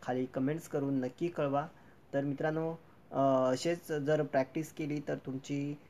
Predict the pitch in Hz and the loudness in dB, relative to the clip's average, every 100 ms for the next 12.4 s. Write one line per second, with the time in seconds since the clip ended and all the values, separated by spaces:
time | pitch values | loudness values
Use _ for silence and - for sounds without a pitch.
0 | - - 131 135 151 156 156 - - - | -10 0 4 4 4 0 -6 -10 -10 -6
1 | 131 160 151 131 139 151 143 139 151 135 | -2 0 0 0 2 2 2 0 0 0
2 | 135 147 135 165 - 135 - 147 135 139 | -2 -2 -4 -4 -4 -6 -2 -2 0 -2
3 | 139 143 143 147 139 131 139 139 135 127 | -2 0 0 0 0 -2 -2 -6 -2 0
4 | 127 131 - 127 165 165 156 - 143 143 | 0 0 -4 -4 -2 -2 -4 -4 -4 -2
5 | 139 135 135 135 127 127 135 135 131 - | -2 0 0 2 2 2 0 -2 -4 -2
6 | 131 127 135 131 - 123 143 147 127 123 | -2 0 -2 -4 -4 -2 -2 -2 -4 -2
7 | 139 165 151 147 135 127 131 156 - - | 0 2 2 2 0 -2 -2 -4 -10 -20
8 | - - 131 135 139 151 - - - 143 | -16 -2 2 4 4 0 -10 -18 -4 2
9 | 160 156 151 156 143 165 165 165 160 147 | 4 6 6 6 4 2 2 2 4 2
10 | 147 139 139 139 139 135 139 156 143 139 | 0 -2 0 0 0 -2 0 0 0 2
11 | 151 139 139 135 170 156 139 143 143 135 | 0 2 0 -2 -4 -2 0 2 2 2
12 | 147 151 139 135 | 2 0 -2 -4